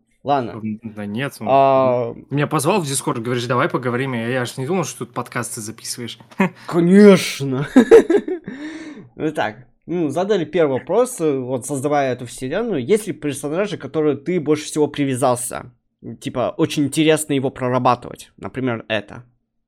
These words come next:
Speaker 2: Ну,
Speaker 1: Тоже без
Speaker 2: да,
Speaker 1: спойлеров.
Speaker 2: конечно. Ну, без спойлеров, да, то есть мне не назвать персонажа. Ну да, есть такой персонаж, в который, ну, я довольно много вкладывался, и для которого я написал,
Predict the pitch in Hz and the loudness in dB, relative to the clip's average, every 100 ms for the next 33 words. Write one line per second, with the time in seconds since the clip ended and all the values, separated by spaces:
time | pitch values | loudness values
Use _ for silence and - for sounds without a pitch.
0 | _ _ _ _ _ _ _ 160 160 151 | _ _ _ _ _ _ _ -2 2 2
1 | 120 - 143 139 135 95 - _ _ _ | 0 0 0 0 -2 -4 -8 _ _ _
2 | _ - 156 160 - 349 233 139 120 143 | _ -12 -6 -4 -4 -4 -4 -4 -4 -2
3 | 175 - 120 135 131 127 135 147 143 143 | -2 -4 -10 -6 -4 -4 -6 -4 -4 -4
4 | 131 160 - 254 123 131 175 131 110 151 | -8 -8 -6 -6 -4 -2 0 0 -2 -4
5 | 156 135 127 127 175 311 - - - - | -4 -6 -6 -6 -6 -6 -8 -12 -20 -12
6 | - 165 151 139 127 - 135 135 120 131 | -2 0 0 0 -6 -10 -8 -6 -2 0
7 | 135 139 135 139 139 131 202 311 208 143 | 0 0 -2 -2 -2 -2 -4 -2 -2 -2
8 | - - 156 185 151 - 170 151 143 143 | -4 -6 -4 -2 -2 -2 -2 0 -2 -4
9 | 123 - 156 151 | -6 -4 -2 -2